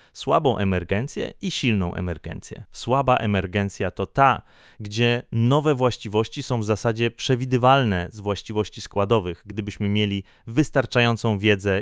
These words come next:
i moc obliczeniową. Mokrość wody jest słabą emergencją, bo fizycy potrafią ją w zasadzie wyprowadzić z mechaniki kwantowej.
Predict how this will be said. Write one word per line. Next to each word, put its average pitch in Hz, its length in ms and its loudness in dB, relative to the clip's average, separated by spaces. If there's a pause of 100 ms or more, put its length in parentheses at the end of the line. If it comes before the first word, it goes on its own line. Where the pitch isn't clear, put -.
(140)
i 113 100 0
moc 107 280 2
obliczeniową. 85 720 -8 (720)
Mokrość 135 600 0
wody 120 360 2
jest 110 340 -2
słabą 117 440 2
emergencją, 98 720 -2
bo 98 80 -4
fizycy 120 420 -4
potrafią 113 480 0
ją 110 200 0
w 98 40 -6
zasadzie 107 380 -2
wyprowadzić 101 640 0
z 92 60 -14
mechaniki 95 520 -4
kwantowej. 95 640 -2